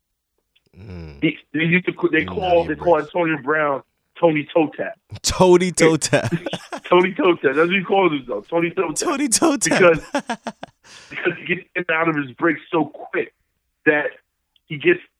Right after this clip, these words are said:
Speaker 2: to the side, he gets sideline to sideline, up and down the field, north and south,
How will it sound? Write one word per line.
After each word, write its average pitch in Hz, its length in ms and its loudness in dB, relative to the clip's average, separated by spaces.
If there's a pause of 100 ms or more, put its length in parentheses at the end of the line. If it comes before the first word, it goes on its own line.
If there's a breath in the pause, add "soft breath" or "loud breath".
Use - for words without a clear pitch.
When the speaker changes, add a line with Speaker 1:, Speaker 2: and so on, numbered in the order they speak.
(120)
Speaker 2:
to 185 80 -4
the 156 80 -2 (100)
side, 165 220 -2
he 175 80 -6
gets 165 240 -10
sideline 175 420 -2
to 156 140 -4
sideline, 143 600 -2 (300)
up 175 180 2
and 165 140 -6
down 160 260 -2
the 131 60 -6 (100)
field, 165 300 0
north 156 260 0
and 135 100 -14 (100)
south, 170 320 -2